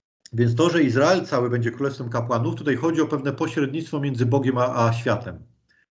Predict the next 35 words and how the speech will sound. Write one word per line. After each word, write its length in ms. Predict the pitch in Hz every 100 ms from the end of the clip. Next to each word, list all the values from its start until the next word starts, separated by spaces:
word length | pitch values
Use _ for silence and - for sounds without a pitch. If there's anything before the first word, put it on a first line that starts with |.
| -
Wiecie, 280 | 120 160 139
że 100 | 135
kapłan 360 | 135 135 143
to, 120 | 143
to 80 | 127
jest 160 | 131 123
po 80 | 127
łacinie, 360 | 123 120 143
to 80 | 113
się 120 | 113
też 160 | 117 -
mówi 220 | 120 139
pontifex, 640 | 123 156 120 113 110 92
budujący 560 | 101 127 131 143 139 143
mosty. 520 | 131 113 - 98 90 -
Pontifex, 840 | 151 165 147 147 127 120 113 -
o 160 | 135 113
kapłanie 640 | 123 117 139 147 147 156 156 - _ -
mówi 280 | 127 135 147
się, 240 | 147 139
że 100 | 123
to 120 | 123
jest 200 | 139 131
pośrednik 760 | 135 117 147 151 117 92 85 - _ _ -
między 260 | 123 117 113
Bogiem 320 | 131 123 123
a 80 | 120
ludem. 400 | - 92 85 - _ _ _ _
Kapłan 360 | 139 143 151
jako 200 | 131 127
budujący 540 | 117 117 120 135 131 131
mosty, 640 | 120 113 117 - 165 185 - -
jako 300 | 120 113 123
pośrednik. 800 | 117 120 - 120 107 123 190 - - _ _ -
Izrael, 840 | 117 131 156 160 123 160 190 -